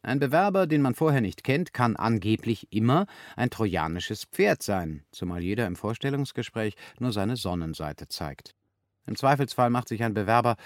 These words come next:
schon dadurch verdächtig, dass er sich bewirbt. Tut er das, obwohl er einen Job hat, verhält er sich illoyal gegenüber dem alten Arbeitgeber und wird es genauso in der nächsten Firma treiben. Bewirbt er sich, weil er keinen Job hat, wird gefragt,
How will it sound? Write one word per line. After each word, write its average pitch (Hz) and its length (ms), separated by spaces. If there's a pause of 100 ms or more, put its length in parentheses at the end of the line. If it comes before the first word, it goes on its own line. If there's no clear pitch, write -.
(160)
schon 104 200
dadurch 110 260
verdächtig, 110 500 (180)
dass 110 160
er 92 80
sich 78 220
bewirbt. 131 560 (360)
Tut 185 280
er 147 160
das, 127 220
obwohl 110 260
er 113 80
einen 104 200
Job 107 260
hat, 180 220 (300)
verhält 131 280
er 110 80
sich 90 240
illoyal 101 600 (200)
gegenüber 104 400
dem 104 140
alten 98 300
Arbeitgeber 101 680
und 147 220
wird 101 180
es 127 120
genauso 90 580
in 127 120
der 143 120
nächsten 180 320
Firma 87 300
treiben. 87 420 (340)
Bewirbt 110 480
er 110 120
sich, 92 200
weil 87 140
er 73 80
keinen 214 500
Job 92 260
hat, 98 200
wird 98 160
gefragt, 95 420